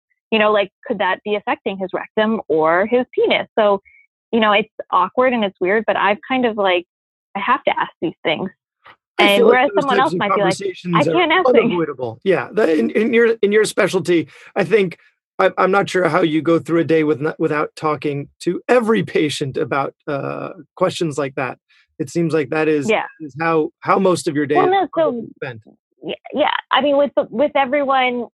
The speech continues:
Speaker 1: I definitely ask, okay, so all those, you know, sex questions. But, you know, in the beginning, I would feel strange 'cause I'd be like, "I don't want someone to say, like, you know, I'm homophobic or," but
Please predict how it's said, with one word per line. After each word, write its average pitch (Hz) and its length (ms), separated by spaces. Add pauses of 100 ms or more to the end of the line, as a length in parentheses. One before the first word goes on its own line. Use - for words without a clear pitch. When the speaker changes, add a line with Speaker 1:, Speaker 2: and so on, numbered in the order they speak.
(100)
Speaker 1:
I 214 140
definitely 226 480
ask, 170 240 (180)
okay, 254 480
so - 60
all 254 280
those, 233 200 (260)
you 226 100
know, 208 220
sex 254 180
questions. 196 440
But, 220 160
you 254 60
know, 240 260 (960)
in 269 180
the 240 60
beginning, 262 460
I 233 120
would 240 180
feel 247 280
strange 247 400
'cause 214 100
I'd 214 240
be 214 160
like, 208 180
"I 262 100
don't 269 180
want 240 280
someone 220 280
to 220 160 (100)
say, 202 300
like, 180 300 (520)
you 220 80
know, 196 100
I'm 185 200
homophobic 214 960
or," 196 200 (380)
but 220 240